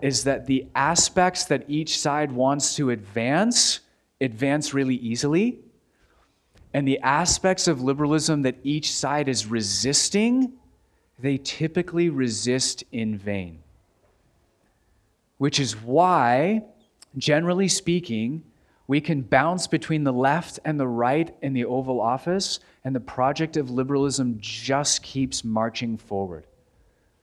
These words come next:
despite attempts on both sides to slow it down or to take a different path. That's a whole nother sermon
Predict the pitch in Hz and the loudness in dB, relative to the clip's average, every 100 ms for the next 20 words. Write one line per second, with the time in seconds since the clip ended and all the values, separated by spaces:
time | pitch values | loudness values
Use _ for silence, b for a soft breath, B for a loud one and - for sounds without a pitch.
0 | _ _ _ _ - 120 - 147 156 160 | _ _ _ _ -4 -2 0 2 2 0
1 | 160 151 147 123 113 104 135 156 160 - | -2 -4 -2 -2 -2 -2 2 2 2 -2
2 | 113 107 98 - 117 - - 117 117 113 | -2 -2 -4 -8 -6 -4 -2 -2 -2 -2
3 | - 101 101 101 101 b b b - 117 | -4 -4 -2 -4 -8 b b b -6 -4
4 | - 107 - 113 113 - - b - 113 | -4 -8 -4 -2 -2 -6 -20 b -12 -8
5 | - 104 - 101 98 - - _ - - | -4 -6 -4 -6 -8 -10 -18 _ -20 -8
6 | 104 87 - - _ _ _ - 127 127 | -6 -6 -8 -20 _ _ _ -8 -4 -4
7 | - - 147 151 147 131 139 120 - 131 | -6 -6 0 2 2 0 -2 -2 -2 -2
8 | 113 95 | -4 -6